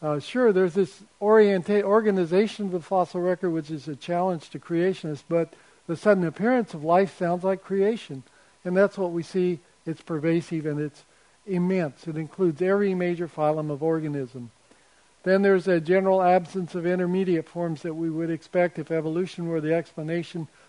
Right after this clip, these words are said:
We want to see fossil A gradually turn, change into fossil B over time, and instead we see fossil A change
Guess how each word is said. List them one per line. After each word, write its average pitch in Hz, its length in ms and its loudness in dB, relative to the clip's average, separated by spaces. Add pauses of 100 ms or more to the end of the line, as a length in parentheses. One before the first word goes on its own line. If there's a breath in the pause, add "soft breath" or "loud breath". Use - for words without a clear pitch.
(120 soft breath)
We 175 100 -2
want 175 200 0
to 151 60 -2
see 180 200 -6
fossil 170 540 0
A 170 180 2 (240 soft breath)
gradually 170 640 2
turn, 175 480 -4 (340)
change 190 300 -2
into 160 200 -2
fossil 165 420 -2
B 175 320 0
over 147 200 -2
time, 190 540 -2 (420 soft breath)
and 185 140 -2
instead 185 440 2
we 175 100 -2
see 175 260 0
fossil 170 500 -2
A 165 120 0
change 165 400 -8